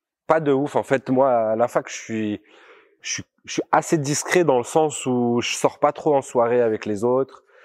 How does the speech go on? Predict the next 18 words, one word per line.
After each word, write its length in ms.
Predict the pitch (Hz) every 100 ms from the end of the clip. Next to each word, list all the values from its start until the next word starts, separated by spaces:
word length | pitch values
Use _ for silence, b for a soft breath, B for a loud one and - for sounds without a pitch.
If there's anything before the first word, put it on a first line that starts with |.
| b b
Je 80 | -
suis 100 | 113
pas 120 | 139
trop 220 | - 143
aux 40 |
soirées 300 | 131 131 123
étudiantes, 420 | 123 - 120 120 113
tout 60 |
ça, 100 | -
parce 120 | 165
que 80 | -
j'ai 100 | 98
pas 160 | - 131
vraiment 300 | 120 120 117
d'argent 340 | 110 107 110
à 60 | 101
cette 140 | -
époque-là. 540 | - 104 - 120 147